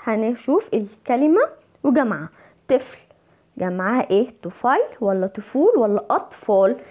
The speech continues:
لا، جمع طفل يا ولاد، جمع طفل أطفال. قطة،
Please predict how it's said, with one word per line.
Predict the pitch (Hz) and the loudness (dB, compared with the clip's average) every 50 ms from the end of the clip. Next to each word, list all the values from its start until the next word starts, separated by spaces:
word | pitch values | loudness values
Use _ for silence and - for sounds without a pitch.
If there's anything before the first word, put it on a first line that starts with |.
| - _ _ - | -20 _ _ -8
لا، | 190 180 - - | -6 -6 -6 -6
جمع | 185 185 240 247 233 208 185 160 156 160 | -4 -2 0 0 0 -2 -4 -4 -8 -8
طفل | - - 269 277 277 - - 185 | -2 -2 -2 -2 -2 -8 -8 -4
يا | 180 175 170 | -4 -4 -4
ولاد، | 165 170 196 240 294 381 480 - - - - _ _ _ _ _ _ _ _ _ _ _ _ _ _ _ _ _ | -4 -2 -2 0 2 2 0 0 -4 -20 -20 _ _ _ _ _ _ _ _ _ _ _ _ _ _ _ _ _
جمع | - 254 233 233 226 226 208 175 165 165 - | -8 -4 -2 -2 0 -2 -2 -4 -6 -8 -4
طفل | - 294 480 508 - - - - - - - | -2 -2 -2 -2 -6 -18 -20 -20 -14 -6 -4
أطفال. | 247 320 - - - - - - 214 160 - - - - _ _ _ _ _ _ _ _ _ _ _ _ _ _ _ _ _ _ _ _ _ _ _ _ _ _ _ _ _ _ _ _ _ _ _ _ - - _ - | -4 -4 -4 -10 -20 -16 -6 -4 -2 -2 -4 -6 -14 -20 _ _ _ _ _ _ _ _ _ _ _ _ _ _ _ _ _ _ _ _ _ _ _ _ _ _ _ _ _ _ _ _ _ _ _ _ -20 -20 _ -4
قطة، | - 392 381 381 381 - - 277 349 | -2 -2 -2 -2 -4 0 2 2 2